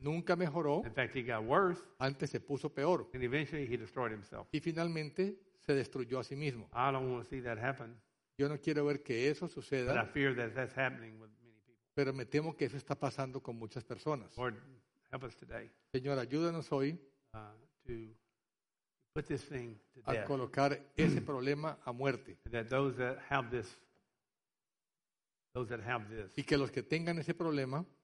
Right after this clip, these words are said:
Speaker 2: will deal with it today, Lord.
Speaker 1: puedan lidiar con eso en el día de hoy.
Speaker 2: And, uh, that they will leave this thing at the altar.
Speaker 1: Y que dejen esto hoy acá en el altar.
Speaker 2: They'll be free.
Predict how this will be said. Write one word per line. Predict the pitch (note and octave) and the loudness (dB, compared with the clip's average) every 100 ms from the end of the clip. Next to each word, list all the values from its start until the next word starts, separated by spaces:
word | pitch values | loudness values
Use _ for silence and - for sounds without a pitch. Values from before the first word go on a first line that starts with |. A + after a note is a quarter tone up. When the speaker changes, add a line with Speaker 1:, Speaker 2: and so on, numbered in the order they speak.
| _ - | _ -4
Speaker 2:
will | A#2 | -2
deal | A2 C3 A#2 | 0 -2 0
with | A2+ | -2
it | G#2+ - | -4 -8
today, | A#2 A2 G#2+ | -8 -6 -4
Lord. | G2+ G2+ | -6 0
Speaker 1:
puedan | C#3+ D3 D3+ | 4 4 4
lidiar | C3 B2 B2+ A#2+ | 0 0 0 -2
con | C#3 | -4
eso | C3+ A#2+ | -4 -2
en | C3+ | -4
el | A2+ | -2
día | A2 A#2 | 0 0
de | A#2 | 0
hoy. | A2 A2 | 0 -2
Speaker 2:
And, | A2+ A2+ | -2 -2
uh, | G#2+ | -4
that | A2 A2+ | -4 -4
they | C3 | 0
will | B2 A#2 A2+ | 0 0 0
leave | C#3 | 0
this | B2 - | 0 -4
thing | B2+ A#2 | -4 -6
at | G#2 | -6
the | A2+ | -4
altar. | G#2+ G#2+ G#2 G2+ _ _ _ _ _ | -4 -4 -10 -16 _ _ _ _ _
Speaker 1:
Y | C3 | -4
que | - B2+ | 2 4
dejen | C3+ D3 C#3+ | 4 2 0
esto | C#3 - D3 C3+ | -2 -2 -2 2
hoy | D#3 F3+ F3+ | 4 4 2
acá | B2 - C3 | -2 -2 -2
en | C3+ | 0
el | B2 | -2
altar. | G#2 B2 G#2+ E2+ _ _ _ | -2 -2 -2 -4 _ _ _
Speaker 2:
They'll | A#2 G#2+ | -6 -6
be | G2+ | -10
free. | - G#2 | -16 -20